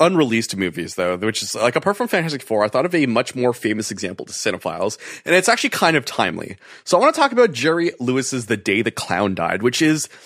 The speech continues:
a straight comedy about a clown who ends up in a Nazi concentration camp.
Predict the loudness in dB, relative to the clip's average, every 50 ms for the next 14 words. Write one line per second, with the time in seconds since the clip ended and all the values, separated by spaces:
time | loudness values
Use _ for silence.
0 | -12 -2 2 2 2 4 4 2 0 2 4 4 2 2 0 -2 0 2 2 4
1 | 4 4 2 2 2 0 0 0 0 0 2 4 4 4 2 2 0 -2 -2 -2
2 | -4 -2 -2 0 0 -2 -2 -4 -4 -4 -2 -2 0 0 -2 -2 -2 -2 -2 -2
3 | 0 0 -2 -4 -4 -8 -8 -6 -8 -8 -8 -8 -8 -8 -8 -8 -10 -12 -12 -14
4 | -14